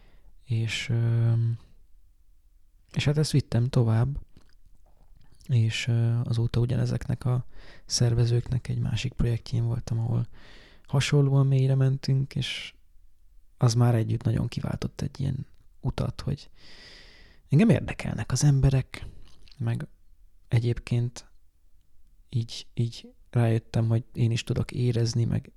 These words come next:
érzelmileg empatizálni, és, ö, és hogy segíteni akarok embereknek. És hogy ez feltölt, meg hogy érdekel az emberek sztoria. És, ö,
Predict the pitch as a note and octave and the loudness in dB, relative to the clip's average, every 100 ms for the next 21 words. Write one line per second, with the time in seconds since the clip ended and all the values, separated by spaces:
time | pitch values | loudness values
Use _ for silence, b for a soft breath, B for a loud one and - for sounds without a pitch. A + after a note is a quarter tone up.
0 | - - A#2+ A#2 A#2+ A#2 A2+ A2+ A2+ A#2 | -4 0 2 4 4 4 2 2 2 2
1 | A#2+ A#2+ A#2 A2 A2 A2+ A#2 b b b | 0 0 0 0 2 0 -4 b b b
2 | b b b b b b _ - - A2 | b b b b b b _ -20 -2 0
3 | A2+ - - A2 A2+ A2 A2 A2 A2+ - | 0 -2 -2 0 2 2 2 0 -2 -6
4 | - - A#2+ A2 C3+ A#2 - A2 G#2+ A2+ | -4 -2 2 4 4 2 0 -2 0 0
5 | A2+ A2 - - - - - - - - | 0 -2 -2 -4 -6 -6 -6 -8 -20 -20
6 | - _ - - - - - - - - | -20 _ -20 -20 -20 -20 -20 -8 -2 -2
7 | G#2+ - - - - - G1+ - - C#3+ | -2 -2 -4 -4 -4 -4 -4 -8 -12 -6
8 | B2 - - A#2 - B2 - - - - | -2 -2 -2 -4 -2 -2 -2 -2 -2 -4
9 | - - - - - - - b b b | -4 -4 -4 -4 -10 -16 -20 b b b
10 | b b b b b b b b b b | b b b b b b b b b b
11 | b - - - - - A2 A2+ - - | b -20 -20 -20 -20 -4 -2 0 -2 0
12 | A#2 A#2 A#2 | 2 4 4